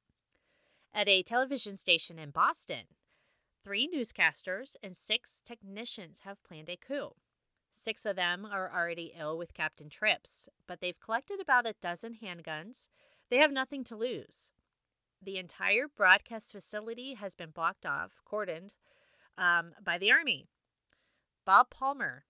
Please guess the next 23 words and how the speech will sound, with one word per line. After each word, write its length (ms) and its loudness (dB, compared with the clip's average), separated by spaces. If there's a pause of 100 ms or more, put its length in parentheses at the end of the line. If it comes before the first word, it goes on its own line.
(140)
who 80 -14
anchored 360 -8
the 100 -8
morning 380 -10
news, 360 -12
is 140 -16
giving 440 -10
a, 200 -14 (340)
quote, 400 -6
"soothing 400 -4
copy 380 2
to 140 -12
read," 360 -14 (460)
um, 360 -6
by 160 -2
one 160 -8
of 60 -14
the 100 -10
army 280 -8
non-coms 580 -8
in 80 -14
the 80 -14
room. 460 -6